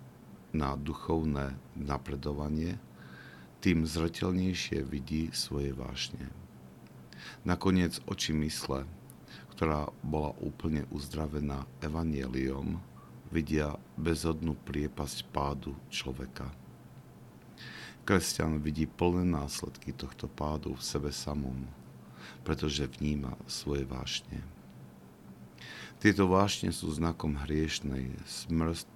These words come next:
smrtonosnej choroby, ktorá zasiahla všetko ľudstvo."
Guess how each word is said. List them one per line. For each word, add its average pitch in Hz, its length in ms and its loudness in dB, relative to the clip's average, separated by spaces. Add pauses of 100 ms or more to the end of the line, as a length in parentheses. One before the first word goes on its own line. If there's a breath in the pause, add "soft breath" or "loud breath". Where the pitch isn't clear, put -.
smrtonosnej 90 1080 2
choroby, 69 480 -2 (960 loud breath)
ktorá 76 320 4
zasiahla 67 720 -4 (380)
všetko - 360 -4 (140)
ľudstvo." - 440 -8